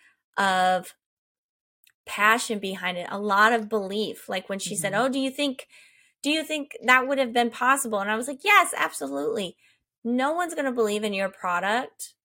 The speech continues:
Speaker 1: whether you're selling it for a dollar or a thousand dollars. No one's gonna believe in your product if you don't believe in it first. So if you're thinking of a low-cost membership,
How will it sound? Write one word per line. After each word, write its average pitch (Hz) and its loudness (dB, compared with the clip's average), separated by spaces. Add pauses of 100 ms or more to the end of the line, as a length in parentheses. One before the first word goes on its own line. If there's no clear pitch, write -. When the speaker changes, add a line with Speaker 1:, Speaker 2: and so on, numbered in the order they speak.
(100)
Speaker 1:
whether 208 -2
you're 208 0
selling 202 -4
it 175 -10
for 196 -6
a 185 -4
dollar 240 0
or 202 -2
a 196 -2
thousand 196 -4
dollars. 208 -4
No 226 -2
one's 285 -4
gonna 285 -6
believe 226 0
in 220 0
your 202 -2
product 196 -2 (340)
if 196 -10
you 202 -2
don't 208 0
believe 185 -6
in 175 -8
it - -10
first. - -6
So 202 0
if 196 -6
you're 240 2
thinking 247 -2
of 226 0
a 208 2
low-cost 208 -2
membership, 208 -4